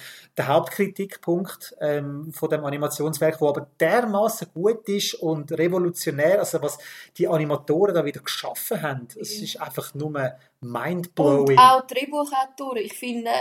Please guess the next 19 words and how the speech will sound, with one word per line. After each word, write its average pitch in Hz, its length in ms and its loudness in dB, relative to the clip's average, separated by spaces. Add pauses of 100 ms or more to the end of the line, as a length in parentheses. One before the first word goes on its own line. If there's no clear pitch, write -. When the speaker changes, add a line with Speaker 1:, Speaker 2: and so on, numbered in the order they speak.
(380)
Speaker 2:
es 226 140 -6
ist 247 220 -2
selten 269 760 6
so - 240 -4
liebevoll 247 680 -2
sich 247 200 -10
mit 226 300 -10
dem 208 380 -8
Thema 214 320 -4
Metaverse 247 840 -2
auseinandergesetzt 240 1120 -4
worden. 196 480 -8 (460)
Also 214 200 -4
die 220 160 -8
ganze 233 500 2 (400)
Reise, 233 460 2
die 220 600 -10 (300)
verschiedenen 226 520 -6
Dimensionen 214 840 -2